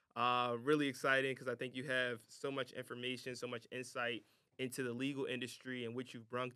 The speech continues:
to it and just your overall experiences. But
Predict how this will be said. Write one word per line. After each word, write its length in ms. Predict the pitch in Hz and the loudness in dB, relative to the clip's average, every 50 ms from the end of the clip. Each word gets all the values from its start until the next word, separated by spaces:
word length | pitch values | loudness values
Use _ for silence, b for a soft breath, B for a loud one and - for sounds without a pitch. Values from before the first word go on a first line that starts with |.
| - | -8
to 160 | - 127 131 127 | -6 -4 -2 -2
it 120 | 123 120 | -2 -2
and 140 | 120 117 110 | -2 -4 -4
just 260 | 117 123 120 - - _ _ _ _ _ | -6 -6 -6 -8 -10 _ _ _ _ _
your 120 | - - - | -2 2 2
overall 360 | 147 139 135 139 131 120 120 | 4 4 4 4 4 4 2
experiences. 880 | 113 - - - - 135 151 151 147 135 123 - 123 120 117 113 117 | -2 -6 -8 -6 -2 0 2 2 2 0 -2 -4 -6 -6 -6 -6 -4
But 280 | 123 131 131 131 127 | 0 4 4 4 4